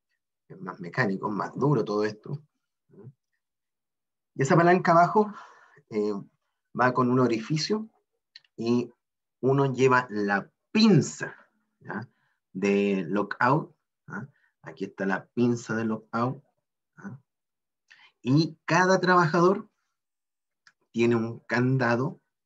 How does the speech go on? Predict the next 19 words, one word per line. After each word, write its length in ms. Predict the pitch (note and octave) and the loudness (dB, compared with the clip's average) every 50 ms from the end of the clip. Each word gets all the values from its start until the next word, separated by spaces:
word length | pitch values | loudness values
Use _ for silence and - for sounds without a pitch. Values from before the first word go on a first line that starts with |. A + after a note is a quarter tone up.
| _ _ _ _ _ _ _ - - _ _ _ _ _ | _ _ _ _ _ _ _ -20 -20 _ _ _ _ _
de 160 | - G2+ G#2 | -8 -6 -4
lockout 640 | G2+ G#2 A#2 B2+ C3 - - C3 C#3 C#3+ D3+ - - _ _ _ _ _ _ _ _ _ _ _ _ _ _ _ _ _ _ - | -2 0 -2 -2 -2 -4 -2 0 0 0 -2 -4 -10 _ _ _ _ _ _ _ _ _ _ _ _ _ _ _ _ _ _ -18
y 280 | F#2+ G2+ G#2+ A#2+ C#3 | -16 -12 -2 2 4
una 580 | E3 F3 F#3 F#3 F#3 F#3 F#3 F#3 F#3 F#3 - - _ _ _ _ _ | 4 6 6 4 2 0 0 -2 -4 -6 -10 -16 _ _ _ _ _
tarjeta, 840 | - A2+ G#2+ G#2 G2+ - - - D#3+ D3+ D3+ - D#3 D#3 - - - _ | -4 -4 -4 -4 -6 -6 0 2 2 2 2 2 0 -2 -2 -6 -12 _
tanto 640 | - A#2 A#2+ A#2 A2+ A2+ - - G#2 G2 G2 - - - _ _ | -4 -2 0 0 -2 -4 -6 -8 -8 -8 -8 -10 -14 -20 _ _
la 260 | - F#2 G2+ G#2 G#2 G2 | -10 -8 -8 -6 -6 -6
tarjeta 600 | G2+ - - - - E3+ F3+ - G2+ - - _ _ _ _ _ _ _ _ _ _ _ _ _ _ _ _ - | -8 -8 -8 -4 -2 0 0 -2 -4 -8 -12 _ _ _ _ _ _ _ _ _ _ _ _ _ _ _ _ -8
como 260 | - G#2 G#2 G#2 G2+ | -6 -6 -4 -4 -2
el 220 | G2+ G2 - - | -4 -4 -4 -6
candado 800 | - - G2+ G2+ G2+ G#2 G2+ G2 A#2+ C#3 D#3 E3 F3+ F#3+ G3 - _ _ _ _ _ - - _ _ _ _ | -6 -6 -4 -4 -4 -4 -4 0 0 2 2 0 0 -4 -6 -10 _ _ _ _ _ -20 -20 _ _ _ _
son 540 | - - - D3 C#3 D3+ D#3 E3 E3+ - _ _ _ _ _ _ _ _ _ _ _ _ _ _ _ _ _ _ _ _ _ _ _ _ _ _ _ | -18 -6 0 2 2 2 2 0 -2 -8 _ _ _ _ _ _ _ _ _ _ _ _ _ _ _ _ _ _ _ _ _ _ _ _ _ _ _
total, 480 | - - - - D3 E3+ F3+ F3+ - _ _ _ _ _ _ _ _ _ - | -8 -4 0 0 2 2 0 -2 -6 _ _ _ _ _ _ _ _ _ -12
¿ya? 240 | G2+ G#2 - - _ _ _ | -10 -10 -10 -12 _ _ _
Total, 340 | - G2 - A#2+ B2 A#2+ - | -12 -8 -6 -6 -6 -6 -8
cien 280 | - - D#3 D#3 D3+ - | -6 -4 -2 -2 -2 -2
por 200 | - C#3 B2+ - | -2 -4 -4 -4
ciento 640 | - - - G3 G3+ G3+ G3 - - G3+ G3+ - _ _ _ _ _ _ - | -6 -4 -2 -2 -2 -2 -4 -8 -10 -10 -10 -12 _ _ _ _ _ _ -6
personal, 460 | C3 B2+ - - - - D2+ - _ | -6 -6 -4 -4 -6 -6 -8 -10 _